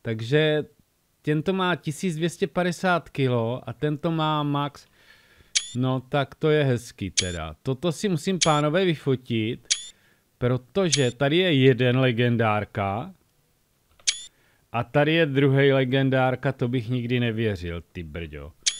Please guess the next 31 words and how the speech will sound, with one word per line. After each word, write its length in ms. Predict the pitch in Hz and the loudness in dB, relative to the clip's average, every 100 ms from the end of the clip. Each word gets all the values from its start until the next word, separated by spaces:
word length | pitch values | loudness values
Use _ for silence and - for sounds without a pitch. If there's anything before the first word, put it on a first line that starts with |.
| - _ _ - | -20 _ _ -2
To 200 | 139 170 | 0 0
bych 420 | 156 175 151 - | 0 2 2 0
nikdy 400 | 156 147 143 147 | 0 0 0 2
nevěřil 840 | 139 123 123 113 98 98 95 104 | 2 2 2 0 -2 -4 -4 -6
a 120 | - 107 | -10 -8
to 180 | 135 | -8
se 160 | 123 139 | -6 -4
tam 180 | 147 139 | -2 -2
ještě 260 | 131 - | -2 -2
nějaký 380 | 143 127 123 139 | 0 0 0 -2
bude 220 | 127 123 | 0 -2
skrývat. 580 | 117 - 120 110 92 - | -4 -6 -4 -4 -6 -8
No 120 | 104 | -10
tak 360 | 104 - 127 - _ _ _ _ _ _ _ _ _ _ _ _ | -8 -6 -6 -8 _ _ _ _ _ _ _ _ _ _ _ _
toto 460 | - 135 - 180 170 | -2 -2 0 0 2
je 120 | 165 | 2
stá-, 440 | 147 - 151 143 117 117 | 0 0 2 2 0 -12
stádičko. 720 | - 160 147 151 143 - 117 | -2 2 2 2 -6 -6 -2
Tady 220 | 151 151 | 2 2
máme 360 | 165 160 151 120 | 4 4 2 2
mytickýho, 1040 | 135 139 185 - - 190 180 180 175 165 _ _ _ _ | 2 0 -6 -6 -6 0 2 2 2 -2 _ _ _ _
druhýho 500 | 110 143 165 190 202 | 0 4 6 8 6
my-, 140 | 180 151 | 6 2
dva 220 | 120 190 | 2 2
mytičtí, 720 | 214 165 160 - - 131 143 | 4 2 0 -2 -4 -2 -2
to 180 | - 143 | 0 -2
snad 240 | - 143 | 2 2
není 280 | 143 147 147 | 4 4 4
ani 180 | 151 160 | 4 4
možný, 520 | 175 208 160 117 104 | 4 2 2 0 -2
tyjo. 400 | - 107 98 | -4 -4 -4